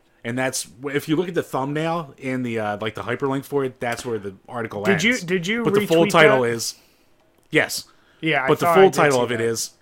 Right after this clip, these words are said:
Speaker 1: "So you can get the Super N E S Mini and not, or get a Retro Pi and then dot, dot, dot, and not shut the fuck up about it."
Speaker 2: Yeah.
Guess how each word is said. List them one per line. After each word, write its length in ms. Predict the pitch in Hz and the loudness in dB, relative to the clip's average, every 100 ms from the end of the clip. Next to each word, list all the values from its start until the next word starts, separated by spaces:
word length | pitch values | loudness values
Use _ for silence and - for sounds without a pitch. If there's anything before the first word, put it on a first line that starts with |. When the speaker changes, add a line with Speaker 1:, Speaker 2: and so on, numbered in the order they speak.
| _ _ _ _ _ _ _ | _ _ _ _ _ _ _
Speaker 1:
"So 160 | - 165 | -6 -2
you 80 | 147 | 0
can 120 | 147 | 2
get 180 | 143 143 | 0 0
the 180 | 135 131 | -4 -4
Super 300 | - 135 139 | -4 -4 -4
N 60 | |
E 60 | 131 | -4
S 140 | 113 | -4
Mini 380 | 127 131 117 107 _ _ | -4 -4 -4 -10 _ _
and 180 | 131 127 | -8 -4
not, 300 | 123 120 - 131 | -4 -4 -10 -14
or 160 | 135 135 | -4 -2
get 120 | 123 | 0
a 60 | 127 | 0
Retro 280 | 123 123 117 | 0 -2 -6
Pi 260 | 120 117 | -6 -6
and 220 | 107 113 117 | -8 -8 -8
then 180 | 110 | -8
dot, 200 | 104 107 | -8 -8
dot, 180 | 104 104 | -6 -8
dot, 220 | 110 104 107 | -6 -8 -8
and 140 | 117 | -10
not 160 | 110 104 | -8 -6
shut 180 | 123 | -6
the 60 | 120 | -8
fuck 300 | - 104 - | -10 -10 -6
up 140 | 147 110 | -8 -8
about 320 | 92 85 92 | -8 -8 -10
it." 100 | - - _ _ - | -18 -20 _ _ -20
Speaker 2:
Yeah. 340 | 123 120 104 | -16 -12 -12